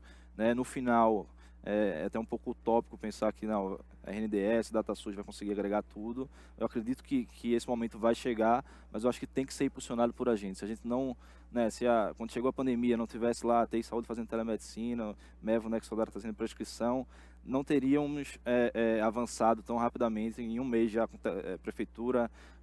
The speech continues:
clínica fazendo telemedicina, farmácia. Eu lembro da, das primeiras farmácias quando receberam lá a prescrição, é, co-, sem saber como é que faria aquilo. Então, eu acho que, é, a gente é um grande impulsionador e a gente tem que continuar isso,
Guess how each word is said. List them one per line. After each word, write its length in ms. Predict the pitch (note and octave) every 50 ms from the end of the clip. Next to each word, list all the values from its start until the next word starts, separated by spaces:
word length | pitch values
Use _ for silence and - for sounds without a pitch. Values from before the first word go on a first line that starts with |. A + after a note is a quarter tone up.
| -
clínica 260 | - A#2+ A#2+ A2 A#2
fazendo 260 | - - G#2+ A2+ A2 G#2+
telemedicina, 920 | - G#2+ G#2+ G#2+ A2 G#2 G2+ - - - G#2+ A#2 B2 B2 B2 A#2 A2 G#2
farmácia. 840 | - - - A2+ A2 G#2+ G#2+ A2 A#2 A#2 A2 - - A2+ G#2 F2 - - - - - -
Eu 100 | - G#2
lembro 520 | G#2+ A2 A#2+ A#2+ A#2+ B2 A#2 G#2+ G2+ F2+ D#2
da, 180 | G#2 G#2+ F#2
das 180 | D2+ G2+ G#2 G2
primeiras 260 | - A2 A2+ A#2 B2
farmácias 500 | - - A2+ A2 G#2+ A2+ A2+ A#2 - - -
quando 200 | - A2+ A2 A2
receberam 440 | A2+ A2 - A#2+ G#2+ G#2 A2+ A#2+ A#2
lá 80 | A2
a 40 | G#2+
prescrição, 680 | - - A2+ - - G#2+ G2 - - G#2+ A2 B2 C3 - - - - - - - - -
é, 640 | G2+ G2+ G2+ G2+ G2+ G2 G2 G2 F#2+ F#2 F2 - - - - - - - -
co-, 140 | - A2 - - - - -
sem 160 | - - B2
saber 300 | - - B2 A2 A#2 -
como 160 | - B2 A#2
é 40 | A2+
que 60 | -
faria 240 | - - A2+ A2 A2
aquilo. 480 | G2+ - - G#2 G#2+ A#2 A#2+ C3 C3 B2 - - - - - -
Então, 260 | - A2+ A#2+ B2 B2
eu 80 | B2 B2
acho 120 | B2 - -
que, 100 | C#3 C3
é, 400 | C3 A2 B2+ B2 G#2+ G2+ A2+ -
a 100 | - A2+
gente 260 | G#2 A#2+ C3 B2+ -
é 40 | C#3
um 100 | C3+ B2+
grande 260 | A2+ B2 C3 C#3+ D3+
impulsionador 720 | D3+ - D#3 - - D3+ C#3+ C3+ B2 A2 A2 A2+ B2+ C#3+ F3 - - - - - -
e 60 | A2
a 20 |
gente 120 | A2+ B2 -
tem 100 | - -
que 60 | -
continuar 440 | C#3+ C3 - D#3 D#3 C#3+ C#3+ D3 C#3
isso, 340 | C3 C#3 - - - D#3